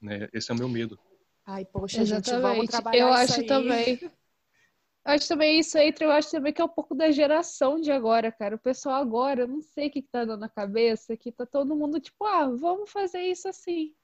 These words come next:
Speaker 3: pronto." Tipo,
Speaker 1: É,
Speaker 3: "Ah, não
Speaker 1: pior
Speaker 3: vamos
Speaker 1: que
Speaker 3: dar
Speaker 1: é.
Speaker 3: o nosso melhor." Porque, tipo, antigamente o pessoal batalhava, se matava. Hoje em dia, tipo,
Speaker 1: Sim,
Speaker 3: eu acho
Speaker 1: sim.
Speaker 3: que ficou tudo tão
Speaker 1: Antigamente era mu-,
Speaker 3: fácil.
Speaker 1: antigamente era muito difícil ser dublador, você tinha que s-, realmente se esforçar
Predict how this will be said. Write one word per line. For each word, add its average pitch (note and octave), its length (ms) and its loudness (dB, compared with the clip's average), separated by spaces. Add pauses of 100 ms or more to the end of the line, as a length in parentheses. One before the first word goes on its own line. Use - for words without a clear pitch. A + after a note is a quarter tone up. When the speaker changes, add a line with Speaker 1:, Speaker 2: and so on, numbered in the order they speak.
Speaker 3:
pronto." C#4 500 -2 (220)
Tipo, - 140 -10
Speaker 1:
É, C#4 80 2
Speaker 3:
"Ah, E4+ 140 4
não D#4 120 2
Speaker 1:
pior E4 120 2
Speaker 3:
vamos D#4+ 100 -2
Speaker 1:
que C#4 60 0
Speaker 3:
dar - 120 2
Speaker 1:
é. - 40 -8
Speaker 3:
o - 40 -10
nosso D4 240 0
melhor." C4 400 4 (300)
Porque, D#4 180 0
tipo, - 160 -2
antigamente D#4 720 2
o - 20 -8
pessoal C4 320 -2
batalhava, A#3+ 720 0
se C4 120 -12
matava. C4 600 0
Hoje E4 260 0
em F#4 40 -4
dia, F4 200 -4
tipo, - 200 -18
Speaker 1:
Sim, B2+ 260 -2 (140)
Speaker 3:
eu C#4 40 -2
acho C#4+ 140 2
Speaker 1:
sim. - 60 -6
Speaker 3:
que D4+ 80 -10
ficou D#4+ 200 2
tudo D#4+ 300 0
tão D#4 220 2
Speaker 1:
Antigamente D4 280 2
era C#4+ 120 8
mu-, D#4 60 8
Speaker 3:
fácil. D4+ 400 -2 (680)
Speaker 1:
antigamente B2+ 340 -4
era C3 120 2
muito C#3 180 -2
difícil C#3 480 -4
ser B2 100 -4
dublador, G#2+ 400 -2
você G#2 140 -12
tinha A2 140 -8
que - 100 -14
s-, - 420 -12
realmente B2 460 -2
se - 320 -8
esforçar A#2+ 640 -8